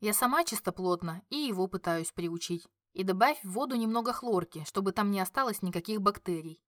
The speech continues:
Охранник махнул головой и пошел выполнять требования разнервничавшейся женщины. "Я совсем не та, за кого вы меня принимаете".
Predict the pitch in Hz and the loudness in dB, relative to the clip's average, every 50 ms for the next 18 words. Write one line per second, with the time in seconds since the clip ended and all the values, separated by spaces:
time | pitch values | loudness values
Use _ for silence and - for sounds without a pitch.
0 | _ _ - 185 - - 226 226 220 214 196 180 - - 185 180 - 214 202 190 | _ _ -8 -8 -4 0 2 2 4 4 2 0 0 -2 -2 -2 0 -2 -2 0
1 | 196 190 185 185 190 196 220 277 302 269 247 _ _ _ _ _ 202 196 - 190 | 0 2 2 2 2 2 0 -4 -4 -6 -8 _ _ _ _ _ -6 -4 -2 -2
2 | - - 214 202 196 196 180 190 190 190 196 180 180 185 208 220 262 277 247 208 | 0 0 0 0 0 0 0 0 0 2 0 0 -2 -2 -4 -2 -2 -2 -2 -2
3 | 185 180 180 175 170 - - - 190 190 180 190 202 240 247 240 220 208 202 - | -2 -2 -4 -4 -6 -8 -4 -4 -4 -2 0 0 0 0 0 0 -2 -2 -2 -4
4 | 190 - - - 190 - 208 196 190 196 190 175 170 - - 151 156 151 - _ | -6 -6 -4 -6 -4 -4 -4 -4 -2 -2 -2 -2 -4 -6 -8 -10 -14 -16 -18 _
5 | _ _ _ _ - 185 - - 180 - - 233 220 220 208 190 - 226 262 247 | _ _ _ _ -8 -4 -4 -2 -2 0 0 2 2 2 2 2 2 2 2 2
6 | 214 190 180 175 196 226 220 208 185 175 165 175 180 185 202 208 208 214 214 202 | 0 0 0 0 0 0 0 0 -2 -2 -2 -2 -4 -2 -2 -2 0 0 2 0
7 | 175 156 151 156 - - 160 | 0 -2 -6 -10 -12 -14 -16